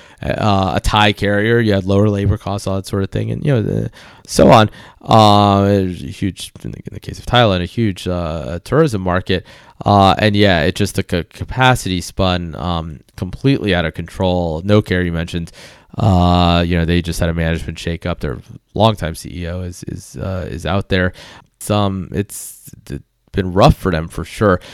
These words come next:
Uh, now let's see here. You know, uh, going forward, um, there, there are reasons for optimism. The, you know, they've absorbed part, part of, part of the issue. Not,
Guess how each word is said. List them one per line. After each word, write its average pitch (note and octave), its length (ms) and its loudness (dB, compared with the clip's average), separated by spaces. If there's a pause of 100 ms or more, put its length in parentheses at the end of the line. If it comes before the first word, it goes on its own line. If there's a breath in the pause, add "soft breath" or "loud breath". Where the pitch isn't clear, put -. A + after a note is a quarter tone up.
(240 loud breath)
Uh, A#2 300 8
now C#3+ 100 8
let's F3+ 240 6
see B2+ 160 4
here. G2+ 220 2
You F#2+ 120 -2
know, G#2+ 180 0
uh, D2 400 -8
going G#2+ 280 -2
forward, G2 480 0
um, G2 160 -4
there, G2+ 140 -2
there G2+ 160 -4
are G2+ 80 0
reasons C3 640 -4
for A2 160 0
optimism. G2 640 -2 (460 loud breath)
The, C#2+ 260 -14
you G#2+ 120 -10
know, F#2+ 100 -6
they've G2+ 180 0
absorbed G#2 680 2
part, - 200 -2
part F2+ 200 -2
of, D2+ 140 -8
part F2+ 220 0
of D2+ 60 -4
the D2+ 100 -6
issue. D#2 360 -10
Not, D2+ 180 -12